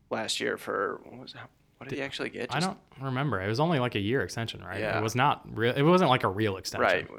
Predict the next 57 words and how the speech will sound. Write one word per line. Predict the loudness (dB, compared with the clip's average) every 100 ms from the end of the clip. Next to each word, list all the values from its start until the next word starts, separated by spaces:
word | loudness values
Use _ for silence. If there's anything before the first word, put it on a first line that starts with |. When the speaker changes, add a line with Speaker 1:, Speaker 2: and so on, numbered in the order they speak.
| -20 _
Speaker 1:
Yeah, | -4 -2 -2 -4
which | -4 -2
is, | 0 -2 -4 0
I |
mean, | 2 6
that's | 6 6 0 -4 -16 _ _ _ _
optimistic | 6 6 4 -4 -2 -2 -2
if | -2
you're | -2
on | -2 -4
the, | -4 -4 -6
we, | -10 -14 _ -10
I | -8
don't, | -8 -10
if | -12 -12 -10
you're | -8
on | -8
the, | -6 -4 -2
"I |
don't | -4 -4
want | -8
Frank | -10 -14
Haith | -12 -12
as | -12 -12
my | -12
head | -12 -10
coach" | -8 -6 -6
train | -4 -4
Speaker 2:
Yeah. | -6
Speaker 1:
like | -10
Pat | -8 -8
and | -8
I | -10
are. | -8 -6 -8 -8
Speaker 2:
Uh-huh. | -8 -8 -10 _
Speaker 1:
Um, | 2 6 6 6 -2 -10
Speaker 2:
And | -8 -8
Speaker 1:
because | -6 0 2 4 2
Speaker 2:
probably | 0 -8
me. | -16 -18 _ _ _
Speaker 1:
that's, | -6 -4 -4 -4 -6 _
yeah, | -10 -8 2
at | 4
least | 6 4 0
at | 2
that | 2
point, | 2 0
we're | 2
not | 2 2 0 -10
committing | -8 -6 -6 -10 -14
the |
next | -10 -8 -8 -10 _
ten | -14 -12
years | -12 -10
of |
our | -8
lives. | -2 0 0 -6